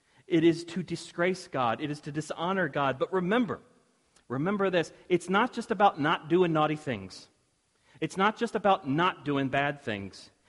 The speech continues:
If we leave here today, assuming that the primary point of this instruction is that God doesn't want us to do things that are actually fun, and we need to stop doing naughty things, we have missed the point.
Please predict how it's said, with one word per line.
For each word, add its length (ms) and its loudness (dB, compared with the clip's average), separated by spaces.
If 140 0
we 140 2
leave 260 -2
here 160 0
today, 420 0
assuming 560 2
that 140 -2
the 80 0
primary 680 2
point 320 -2
of 160 -8
this 200 -4
instruction 680 -2
is 120 -2
that 200 2
God 240 6
doesn't 240 -2
want 140 0
us 100 -6
to 60 -10
do 160 0
things 340 -4
that 100 -2
are 80 2
actually 320 -2
fun, 420 -2
and 140 -4
we 120 0
need 100 2
to 60 -10
stop 320 0
doing 200 0
naughty 240 2
things, 300 -6
we 160 -4
have 180 -6
missed 280 -6
the 60 -4
point. 440 -6